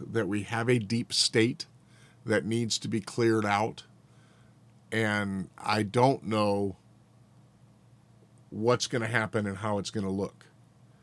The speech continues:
Um, and I do believe that whenever anybody seriously tries to reform the bureaucracy that lies behind the federal government,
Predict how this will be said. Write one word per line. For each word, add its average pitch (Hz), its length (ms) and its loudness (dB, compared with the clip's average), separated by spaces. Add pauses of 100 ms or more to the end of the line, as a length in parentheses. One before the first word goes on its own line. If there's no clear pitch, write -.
(540)
Um, 101 520 -2 (680)
and 110 160 -2
I 101 120 0
do 123 260 0
believe 120 440 4
that 104 120 -2
whenever 107 420 0
anybody 113 520 0
seriously 117 640 2
tries 113 800 0 (500)
to 117 120 -2
reform 123 920 2 (1080)
the 107 200 2
bureaucracy 110 1120 2
that 98 360 -6
lies 113 640 0
behind 120 720 0
the 113 180 -4
federal 117 360 0
government, 113 520 -2